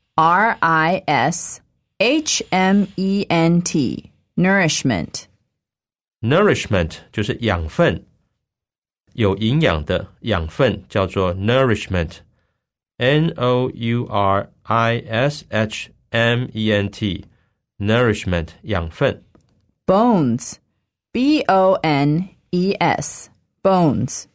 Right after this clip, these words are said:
Speaker 2: Bones就是骨头，B O N E S，bones。所以敬畏耶和华也会滋润你的白骨，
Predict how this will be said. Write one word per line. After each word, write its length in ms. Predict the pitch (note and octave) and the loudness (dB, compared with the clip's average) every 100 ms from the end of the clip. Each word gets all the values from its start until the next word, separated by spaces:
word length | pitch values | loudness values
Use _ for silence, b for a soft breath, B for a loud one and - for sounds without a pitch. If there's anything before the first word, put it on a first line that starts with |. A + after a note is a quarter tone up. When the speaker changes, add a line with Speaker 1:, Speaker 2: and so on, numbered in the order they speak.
| _ _ _ _ _ _ _ _ _ _ _ - | _ _ _ _ _ _ _ _ _ _ _ -2
Speaker 2:
Bones 640 | B2+ C#3+ F#2+ E2 - - - | 2 2 2 0 -4 -16 -14
就 120 | G#2+ | -8
是 120 | A2 | -6
骨 280 | A#2+ - F#2 | -6 -4 -4
头 460 | E2+ F#2 F2+ G#2 C3 - | -2 0 2 2 -2 -4
，B 200 | C3 D3+ | -2 2
O 280 | C3 B2+ C3 _ _ | 2 2 -2 _ _
N 300 | A2+ A2+ A2 | -2 0 -2
E 160 | G#2+ G2+ | -4 -2
S，bones。 1400 | F#2 E2 - - _ _ _ _ A2 A2+ F2 D2+ C#2+ - - _ _ _ _ _ | -2 -2 -8 -18 _ _ _ _ 0 2 2 -2 -8 -14 -20 _ _ _ _ _
所 180 | - A#2 | -4 0
以 240 | A#2 G#2+ | 2 0
敬 280 | G2+ - C#3 | 0 0 0
畏 140 | C#3+ A#2+ | 2 2
耶 140 | C3+ | 2
和 100 | B2+ | 0
华 340 | A#2+ G2 G2+ G#2+ | 2 2 2 0
也 200 | A2 G#2 | 0 0
会 380 | F#2+ - E3 G#2 b b b | 0 0 0 0 b b b
滋 320 | - E3+ E3+ F3 | -8 -2 0 2
润 260 | F#3 C3 | 2 2
你 120 | F#2+ | 0
的 100 | F2 | -2
白 320 | E2+ - F#2 A2+ | -4 0 -2 -2
骨， 300 | F2+ D#2+ | -6 -12